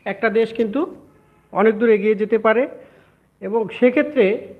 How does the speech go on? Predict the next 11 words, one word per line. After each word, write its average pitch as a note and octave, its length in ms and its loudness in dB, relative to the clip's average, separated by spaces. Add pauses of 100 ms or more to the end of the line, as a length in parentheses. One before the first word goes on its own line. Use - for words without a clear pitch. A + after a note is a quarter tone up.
(520)
শিক্ষার B3 400 2
যে C#4+ 100 2
মূল B3 200 0
উদ্দেশ্য, F#3 560 -4 (220)
সেটা A3+ 160 -2
হচ্ছে A#3 200 -4
মানুষের G#3 460 0
মধ্যে A3+ 420 2 (560)
মূল্যবোধ A#3+ 480 4
তৈরি B3+ 260 0
করা B3+ 440 2